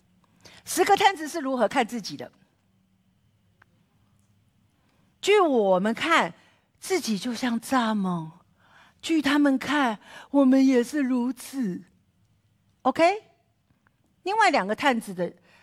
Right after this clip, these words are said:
约书亚跟迦勒的答案是什么？我们立刻可以上去得那地，我们足能得胜。你们不可以背叛耶和华，也不要怕那地的民，并且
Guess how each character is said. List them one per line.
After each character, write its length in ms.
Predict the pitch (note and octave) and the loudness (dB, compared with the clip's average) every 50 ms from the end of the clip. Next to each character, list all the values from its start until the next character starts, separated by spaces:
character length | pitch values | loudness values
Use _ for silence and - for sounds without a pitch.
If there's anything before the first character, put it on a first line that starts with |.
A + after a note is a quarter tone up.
| _ _ - | _ _ -2
约 120 | D4+ E4+ | -2 -2
书 200 | - - F4 E4 | 0 0 0 2
亚 220 | D4+ A3 - - - | 2 2 0 0 -4
跟 260 | - A#3+ A#3 A3+ A3+ A3 - _ _ | -2 -2 0 0 -2 -6 -10 _ _
迦 160 | B3+ A#3+ A#3 | 0 0 2
勒 140 | A#3 A3+ G3+ | 2 0 -4
的 120 | F#3+ F#3 | -4 -6
答 120 | - F3 | -6 -4
案 160 | D#3+ G3 G3 F#3 | -4 -4 -6 -8
是 100 | - F#3+ | -10 -14
什 140 | - - | -14 -14
么？ 160 | - - G3 - _ _ _ _ _ _ _ - _ _ _ _ _ _ _ _ _ - - - | -18 -18 -20 -20 _ _ _ _ _ _ _ -20 _ _ _ _ _ _ _ _ _ -20 -18 0
我 120 | - F4 | 2 4
们 100 | G4+ G4 | 4 6
立 80 | A#4 G#4+ | 4 4
刻 180 | - G4+ G#4+ D#4 | 6 4 4 4
可 100 | B3 D#4+ | 4 0
以 40 | |
上 300 | C#4+ - - F#4+ F4 D#4 | -2 2 2 2 2 2
去 140 | C#4+ D#4+ D#4+ | 0 -4 -4
得 160 | A3+ A#3+ A3 | 0 0 0
那 180 | A3+ B3+ B3+ A#3+ | 0 2 0 -2
地， 300 | - - C4 A3+ D#3 - - _ _ - - - | -2 -2 -6 -6 -6 -8 -10 _ _ -20 -16 -4
我 100 | - E4+ | -2 0
们 180 | E4+ F#4 E4+ - - | 0 0 -2 -4 -8
足 540 | - - C#4+ E4 E4 F4 F#4 G4 G4+ G4+ G4+ | -12 -4 0 2 2 4 4 2 2 2 4
能 260 | D#4+ C4 B3+ C4 C#4+ - _ _ | 4 4 4 2 0 -4 _ _
得 180 | - B3 A3+ B3 | 2 4 4 4
胜。 380 | C#4 - - D#4 B3+ - - - _ - _ _ _ _ _ _ _ _ _ _ _ _ _ _ _ _ _ _ _ _ | 2 2 0 0 0 0 -2 -10 _ -20 _ _ _ _ _ _ _ _ _ _ _ _ _ _ _ _ _ _ _ _
你 80 | _ B3+ | _ 4
们 120 | D4 E4+ F4 | 4 4 4
不 100 | G#4+ - | 4 0
可 140 | - D#4 C4 | 2 0 -2
以 40 | |
背 260 | F#3 - - E4 C#4 A#3 | -2 0 0 0 0 0
叛 340 | - C4 B3+ F#3+ D#3+ E3+ - _ _ | 0 -2 -2 -2 -2 -6 -14 _ _
耶 160 | - C4+ C4+ | 0 2 2
和 160 | A#3+ G3 F#3+ F3+ | 2 2 -2 -4
华， 340 | - E3 C3 C#3 D3 F3 - _ _ _ _ - - - - - | -2 -4 -2 -2 -4 -8 -10 _ _ _ _ -20 -20 -20 -2 0
也 100 | D4 D#4 | 2 2
不 120 | - F#4+ | 4 4
要 140 | G#4 G#4 G4 | 4 4 2
怕 260 | G4+ - G4 F#4 F4+ | 2 2 2 2 2
那 280 | F4 F4+ G4+ G#4+ G#4 F#4 | 2 2 2 4 4 2
地 220 | C4 G4+ F#4+ E4+ | 2 -2 -4 0
的 140 | A#3 B3 A3+ | 0 0 0
民， 320 | G3+ G#3 G3+ F#3+ F#3 F#3+ F#3+ - - - - - _ _ _ _ | 0 -2 -6 -8 -8 -10 -12 -14 -20 -20 -20 -20 _ _ _ _
并 180 | - G#4+ G#4 | 2 2 2
且 380 | - - B3+ G3+ F3 - - - | 2 2 2 2 2 0 -4 -14